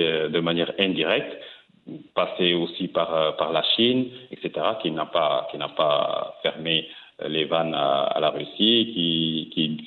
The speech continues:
certainement va mettre en place aussi un système de, un sy-, système, euh, de, de paiement avec la Russie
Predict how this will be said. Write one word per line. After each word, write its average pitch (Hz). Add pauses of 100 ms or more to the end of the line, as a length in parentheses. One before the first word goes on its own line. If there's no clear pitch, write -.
certainement 92 (240)
va 82
mettre 101
en 80
place 92
aussi 95
un 82
système 110 (220)
de, 80 (440)
un 71 (240)
sy-, -
système, 90
euh, 76 (220)
de, 80
de 80
paiement 92 (600)
avec 98
la 85
Russie -